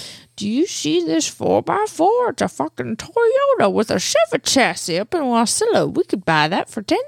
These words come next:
thousand two hundred dollars." What the fuck do we need that for?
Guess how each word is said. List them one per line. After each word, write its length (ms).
thousand 460
two 160
hundred 300
dollars." 500
What 160
the 100
fuck 360
do 100
we 100
need 220
that 160
for? 200